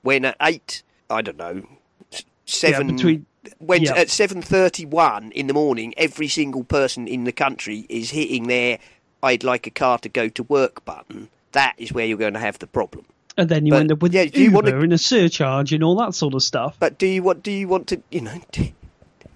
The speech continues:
Speaker 1: do you want to go, do you want to go to shops on the whim and you press call a car, call a car, and there are, I don't know, however many million of these robot vehicles just prowling around the streets?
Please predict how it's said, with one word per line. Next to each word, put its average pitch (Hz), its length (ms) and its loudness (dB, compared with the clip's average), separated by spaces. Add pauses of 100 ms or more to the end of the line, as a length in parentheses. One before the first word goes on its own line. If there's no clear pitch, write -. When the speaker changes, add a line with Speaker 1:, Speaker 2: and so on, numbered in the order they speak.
(880)
Speaker 1:
do 196 80 0
you 180 400 0
want 160 380 -2 (140)
to 143 100 -6
go, 143 200 2
do 143 140 -20
you 175 100 -8
want 180 140 2
to 151 60 -8
go 147 180 2
to 127 140 -14
shops - 360 -2
on 123 100 -2
the 120 60 -4
whim 117 320 0
and 120 100 -6
you 127 100 -6
press 135 260 -4
call 135 300 -2
a - 20 -6
car, 120 400 -2 (260)
call 175 220 2
a 139 60 2
car, 127 500 -2 (180)
and 151 380 -2 (480)
there 156 240 0
are, 143 460 -2
I - 140 -10
don't - 160 -14
know, 120 240 -8
however 127 340 -2
many 131 320 -2
million 123 720 -4
of 123 120 -6
these 120 220 -4
robot 117 440 -2
vehicles 117 500 -6
just - 260 -14
prowling 131 500 -2
around 120 320 -2
the 117 80 -6
streets? - 540 -4